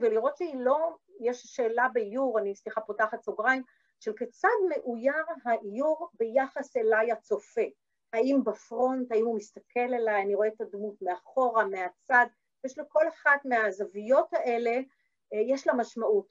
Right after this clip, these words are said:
במקרה הזה, הגברת הזאת לא מסתכלת לנו בעיניים.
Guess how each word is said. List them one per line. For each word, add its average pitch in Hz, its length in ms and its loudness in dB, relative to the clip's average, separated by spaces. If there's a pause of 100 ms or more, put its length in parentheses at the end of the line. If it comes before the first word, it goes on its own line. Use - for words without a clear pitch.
במקרה 214 380 -2 (100)
הזה, 359 260 0
הגברת 262 400 -2
הזאת 330 220 -10
לא 277 260 4
מסתכלת 320 500 2
לנו 262 200 -2
בעיניים. 202 540 0